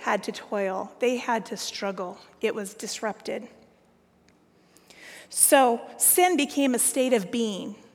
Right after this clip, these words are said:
a state of existence. And that is what we call original sin.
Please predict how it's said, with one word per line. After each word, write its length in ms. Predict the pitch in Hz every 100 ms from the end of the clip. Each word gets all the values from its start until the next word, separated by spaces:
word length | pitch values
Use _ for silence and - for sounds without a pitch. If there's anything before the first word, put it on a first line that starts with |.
| _ _ _
a 60 | -
state 340 | - - 233
of 120 | 254 247
existence. 960 | 190 196 202 - - - - - - - _ _ _ _
And 160 | 220 220
that 180 | 226 240
is 140 | 226
what 160 | 220 220
we 80 |
call 460 | 220 - 202 196 196
original 460 | 220 208 202 202 202
sin. 420 | - 196 170 202